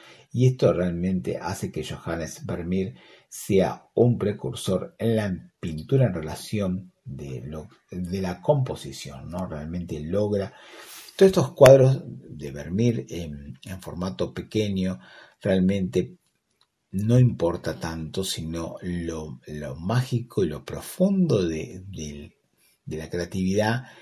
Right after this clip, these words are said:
y de la técnica que utilizaba, de la geometría, especialmente de la composición de la luz, también, este, es lo que le da, eh, esa magia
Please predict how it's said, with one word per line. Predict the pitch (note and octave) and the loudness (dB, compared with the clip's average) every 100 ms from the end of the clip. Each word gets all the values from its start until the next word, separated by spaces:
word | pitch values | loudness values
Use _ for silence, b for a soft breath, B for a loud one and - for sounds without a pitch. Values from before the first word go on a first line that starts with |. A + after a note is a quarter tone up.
| B B | B B
y | A#2 A2 | 4 6
de | |
la | F#2 F2+ - | 6 4 6
técnica | E3 E3 B2 G#2 E2 | 4 6 2 2 0
que | E2+ | -4
utilizaba, | E2+ E2+ F2 A2+ G2+ F#2+ F2+ F#2 B B - | -4 -6 -2 -2 0 0 0 -2 B B -6
de | D#2+ | -4
la | E2 | -4
geometría, | F2 - D2+ D2 D2 F#2+ G2 F#2 F2 F2 b b | -6 -8 -8 -8 -6 -4 0 0 -2 -6 b b
especialmente | - - D#2+ - E2+ E2 E2+ D#2 D#2 | -18 -10 -8 -4 -4 -4 -6 -6 -6
de | D2+ | -6
la | D2+ D2+ D2 - | -6 -8 -8 4
composición | D3 C#3 B2 F2 F#2 - F#2 F2 D#2+ | 6 6 2 -4 -6 -6 -4 -4 -2
de | D#2+ G#2+ | 0 0
la | F2+ | 0
luz, | E2 E2+ F2+ - B B B B | -2 -4 -4 -8 B B B B
también, | - D2+ C#2+ D2+ E2 D2 - | -4 -4 -2 -4 -4 -6 -10
este, | - - - - _ - C2 - - | -12 -10 -12 -16 _ -12 -12 -12 -10
es | F2+ F#2 | -6 -4
lo | F2+ E2+ | -6 -8
que | D#2+ | -10
le | D2 | -8
da, | C#2 E2+ - B B B B | -6 -6 -8 B B B B
eh, | - - - - - | -12 -10 -12 -14 -10
esa | - - - | -6 -4 -4
magia | E2 F2+ - F2 D#2+ - | -2 -4 -4 -6 -6 -10